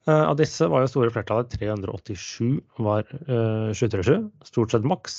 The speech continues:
men de leverte jo faktisk en av den sju hundre-modellen og tolv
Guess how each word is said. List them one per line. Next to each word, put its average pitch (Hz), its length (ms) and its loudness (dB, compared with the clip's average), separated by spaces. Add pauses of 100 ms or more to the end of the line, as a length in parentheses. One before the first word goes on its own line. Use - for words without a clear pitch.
men 139 80 2
de 151 160 4 (160)
leverte 135 320 2
jo 165 80 4 (480)
faktisk 139 400 2
en 123 260 2
av 131 140 -2
den 123 100 -2
sju 117 220 0
hundre-modellen 98 560 -2
og 123 320 0
tolv 127 400 -2